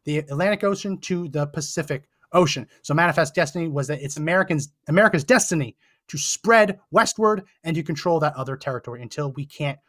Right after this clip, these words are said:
spread any longer. Joke's on them, we got Hawaii. <laughs> So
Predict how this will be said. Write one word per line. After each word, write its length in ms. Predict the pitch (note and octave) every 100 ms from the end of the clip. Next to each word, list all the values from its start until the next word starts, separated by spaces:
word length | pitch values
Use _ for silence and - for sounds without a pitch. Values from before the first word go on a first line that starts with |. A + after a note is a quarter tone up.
| -
spread 360 | - C#3 B2+ _ -
any 200 | B2+ B2
longer. 500 | C3+ G#3 F#3+ F3+ D3 _ _ _ _ _ _ _ _
Joke's 320 | - F#3 -
on 220 | D#3 C3+ C3+
them, 300 | F#3 E3+ D3
we 80 |
got 200 | C3+ C#3
Hawaii. 340 | C3 B2+ G#2+ G#2 _ - -
<laughs> 100 | F#3+ - F3+ - - - -
So 360 | A#3 G3 F3+